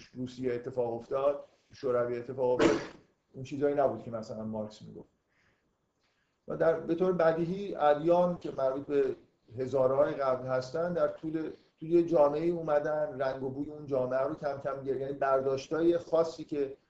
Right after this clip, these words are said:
تو اون جوامع وجود داشته به هر حال تأثیر گذاشته رو برداشتای دینی و همینطور در طول تاریخ هم واقعاً یه اتفاقایی افتاده. اینکه چند درصد چیزی که به ما رسیده به عنوان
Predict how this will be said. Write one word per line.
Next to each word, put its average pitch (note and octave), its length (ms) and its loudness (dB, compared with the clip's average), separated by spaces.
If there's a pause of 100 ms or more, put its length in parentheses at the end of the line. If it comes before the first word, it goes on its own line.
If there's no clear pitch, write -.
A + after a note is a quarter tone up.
(160)
تو C#3 60 -12
اون C3+ 120 -12
جوامع C3 440 2
وجود B2 300 -8
داشته B2+ 280 -4
به C#3 100 0
هر C3 160 0
حال D3+ 160 -2
تأثیر D3+ 440 -2
گذاشته D3 380 -4
رو C#3+ 100 -8
برداشتای B2+ 540 -2
دینی B2 440 -10 (440)
و F#3 80 4
همینطور G#3 400 0
در F#3 160 4
طول F#3 220 -4
تاریخ E3 440 0
هم F3 120 0
واقعاً D3+ 280 2
یه D#3+ 320 -4 (420)
اتفاقایی C3 800 0
افتاده. B2+ 280 -2
اینکه D#3 160 -6
چند F3+ 340 0
درصد C#3+ 640 4 (320)
چیزی D#3 280 -10
که E3 100 2
به C#3 120 -2
ما C3+ 160 0
رسیده C3 400 -4
به C3 80 -4
عنوان B2+ 560 -4